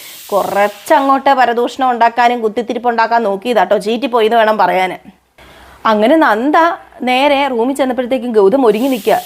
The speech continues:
"ഗൗതം സാർ, ഗൗതം സാർ എവിടെ പോകുന്നു?" "അത് പിന്നെ എനിക്ക് കുറച്ച് കാര്യങ്ങളൊക്കെ ഒന്ന് ഉണ്ട് നന്ദ, അതുകൊണ്ട് എനിക്കിപ്പോൾ പോയേ പറ്റൂ." "എന്താ ഗൗതം സാർ ഈ പറയുന്നത്? വന്നില്ല, അതിനു മുമ്പ് പോവുക എന്ന് പറഞ്ഞു കഴിഞ്ഞാൽ, ദേ,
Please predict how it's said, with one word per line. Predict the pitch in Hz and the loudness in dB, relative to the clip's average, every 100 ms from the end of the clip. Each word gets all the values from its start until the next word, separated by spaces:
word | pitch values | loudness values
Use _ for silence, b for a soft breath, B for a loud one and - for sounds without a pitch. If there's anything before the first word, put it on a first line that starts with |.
| - - | -10 -8
"ഗൗതം | 196 196 220 | -2 0 0
സാർ, | 226 302 | 0 0
ഗൗതം | 269 208 196 | 2 0 0
സാർ | 226 302 | 0 2
എവിടെ | 311 285 | 4 2
പോകുന്നു?" | 294 285 277 285 _ _ _ _ B B B B B B | 0 0 0 -4 _ _ _ _ B B B B B B
"അത് | 208 196 | -2 0
പിന്നെ | 208 208 226 | 0 0 0
എനിക്ക് | 214 202 262 | -2 0 0
കുറച്ച് | 208 - | -2 0
കാര്യങ്ങളൊക്കെ | 220 190 190 226 233 226 | 0 2 0 -2 -2 -2
ഒന്ന് | 202 196 - | -4 -6 -6
ഉണ്ട് | 196 196 | -4 -2
നന്ദ, | 202 185 | -2 0
അതുകൊണ്ട് | 185 185 208 | 0 0 -4
എനിക്കിപ്പോൾ | 196 185 208 | -4 -6 -6
പോയേ | 196 202 190 233 | -2 0 2 2
പറ്റൂ." | 220 180 190 B B | 0 -4 -6 B B
"എന്താ | 359 381 370 | 0 2 2
ഗൗതം | 294 240 202 226 | 2 2 2 0
സാർ | 226 190 | 0 0
ഈ | 185 | 0
പറയുന്നത്? | 190 190 202 190 | 0 0 0 0
വന്നില്ല, | 226 320 349 226 | 2 2 2 2
അതിനു | 214 339 | 0 0
മുമ്പ് | 311 262 285 | 0 -2 -4
പോവുക | 262 220 285 | 0 0 2
എന്ന് | 254 254 | 0 0
പറഞ്ഞു | 240 220 262 | -2 0 -2
കഴിഞ്ഞാൽ, | 226 240 240 247 B B | -2 0 -2 -4 B B
ദേ, | 185 | -4